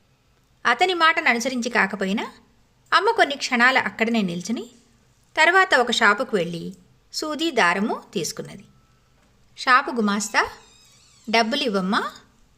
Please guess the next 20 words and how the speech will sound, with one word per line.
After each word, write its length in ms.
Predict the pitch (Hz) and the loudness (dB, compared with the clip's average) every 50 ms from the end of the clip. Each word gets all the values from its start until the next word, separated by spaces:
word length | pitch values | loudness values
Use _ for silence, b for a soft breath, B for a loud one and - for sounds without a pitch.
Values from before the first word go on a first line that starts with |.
| _ _ _ _ - - | _ _ _ _ -6 -2
అంటూ 300 | 202 214 220 214 254 226 | 0 0 2 2 2 2
ఉండగా 440 | 196 175 175 170 185 262 381 466 - - - - - - - _ _ - - - - - - - - - - _ _ _ _ _ _ _ _ _ _ _ _ _ _ _ _ _ - | 2 0 -2 -2 -2 -2 -2 -2 -4 -8 -18 -20 -20 -20 -20 _ _ -16 -16 -16 -14 -16 -18 -20 -20 -20 -20 _ _ _ _ _ _ _ _ _ _ _ _ _ _ _ _ _ -6
అతడు 260 | 214 214 226 208 185 | -4 0 0 0 0
వచ్చి 500 | 165 170 170 170 - - - 466 - - - - _ _ _ _ - 220 | 0 -2 -4 -4 -4 -2 -2 -2 -2 -4 -18 -20 _ _ _ _ -10 -4
జేబులో 420 | 208 262 294 320 330 339 294 247 | 0 2 4 4 4 4 4 4
నుండి 200 | 214 202 190 175 | 4 2 0 -2
రూపాయి 360 | 175 180 196 196 262 247 226 | -2 -2 -2 0 0 0 0
కాగితం 360 | - 165 143 160 - - 160 | 0 -2 -4 -4 -6 -12 -12
తీసి 280 | 165 - - 262 - - | -10 -10 -10 -10 -10 -12
ఇచ్చాడు. 340 | - - - 196 196 - - - _ _ _ _ _ _ _ _ _ _ _ _ _ _ _ _ _ _ _ - | -14 -14 -14 -14 -14 -16 -18 -20 _ _ _ _ _ _ _ _ _ _ _ _ _ _ _ _ _ _ _ -6
"ఎందుకు 280 | 196 175 175 196 202 233 | -4 -4 -2 -2 -2 -2
నాయనా 500 | 254 240 208 180 160 160 165 170 170 175 - _ _ _ _ _ - - | -2 -2 -2 -2 -4 -6 -6 -8 -8 -10 -14 _ _ _ _ _ -8 -6
నీవు?" 440 | 185 180 175 165 170 175 170 175 - _ _ _ _ _ _ _ _ _ _ - | -4 -4 -4 -4 -6 -8 -10 -12 -12 _ _ _ _ _ _ _ _ _ _ -6
అమ్మ 200 | 175 175 214 247 | -2 0 0 0
మెల్లగా 400 | 240 196 139 131 135 151 180 190 | 0 0 -2 -4 -6 -6 -6 -6
అన్నది. 360 | 190 165 135 127 - - - - _ _ _ _ _ _ _ _ _ _ _ _ _ _ _ _ _ _ _ - 269 254 | -6 -6 -8 -14 -16 -18 -20 -20 _ _ _ _ _ _ _ _ _ _ _ _ _ _ _ _ _ _ _ -12 -10 -6
గుమాస్తా 540 | 311 330 349 339 294 - - - 285 - - - | -2 2 2 2 2 2 0 0 0 2 4 4
చిల్లరిచ్చాడు. 800 | 220 208 233 254 240 - - - - 135 - - - - - - _ _ _ _ _ _ _ _ _ _ _ _ _ _ - | 4 4 4 4 2 0 -4 -6 -12 -12 -12 -14 -18 -18 -20 -20 _ _ _ _ _ _ _ _ _ _ _ _ _ _ -14
ఇద్దరూ 300 | 302 294 254 269 247 277 | -8 0 4 4 4 4
బయలుదేరారు. 680 | 254 214 165 160 160 165 165 - - - - - - | 4 0 0 0 0 -2 -6 -10 -12 -12 -14 -18 -20